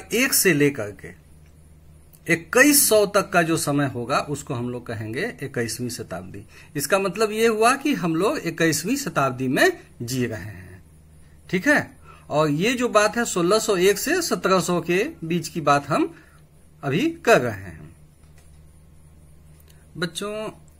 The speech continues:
आ, सोलहवीं, सत्रहवीं शताब्दी का कोई आपको ऐसा भवन, कोई ऐसा महल या कोई ऐसी चीज याद आती है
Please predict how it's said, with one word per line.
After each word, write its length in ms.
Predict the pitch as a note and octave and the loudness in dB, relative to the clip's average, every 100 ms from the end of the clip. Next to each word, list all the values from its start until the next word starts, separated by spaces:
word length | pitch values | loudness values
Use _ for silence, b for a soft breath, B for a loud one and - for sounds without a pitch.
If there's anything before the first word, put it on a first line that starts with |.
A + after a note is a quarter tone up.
| - b b b b b - | -20 b b b b b -16
आ, 520 | C3+ C#3 C#3 C#3 C#3+ | -10 -6 -4 -2 -2
सोलहवीं, 880 | D3+ - - F3+ F#3 F#3+ F#3+ F#3 F#3+ | -2 -6 -6 -2 0 2 0 -2 -2
सत्रहवीं 560 | E3+ F#3+ F#3+ G#3+ A3 D4 | -2 -2 0 2 2 2
शताब्दी 720 | C#4 G3 F#3+ F3 F3 A#3 A#3 | 2 4 6 6 2 -4 -4
का 600 | - - D#3+ A2 F3+ G3 | -4 0 0 2 -2 -4
कोई 440 | G#3 A#3 C4 C4+ A#3+ | -4 -2 -2 -2 -4
आपको 580 | - G3+ G#3 - A3+ F3+ | 2 2 2 2 2 2
ऐसा 340 | F#3+ F#3 A#3 | 0 2 0
भवन, 540 | E3 D#3 F3+ G3 G#3 | 0 0 4 4 2
कोई 260 | F#3+ F#3 F#3+ | 0 2 2
ऐसा 300 | F3+ E3 F#3+ | 2 2 2
महल 540 | F3 D#3+ E3 F3+ F#3+ | 2 0 2 2 2
या 140 | F#3 F3 | 0 -2
कोई 240 | F3+ F3+ | 0 0
ऐसी 240 | F#3 F3+ F#3 | 2 -2 -4
चीज 340 | G#3 G3+ F#3+ | -6 -4 2
याद 220 | F3 F#3+ | 4 4
आती 240 | G#3 G3+ C4+ | 2 0 -2
है 220 | A3 | -2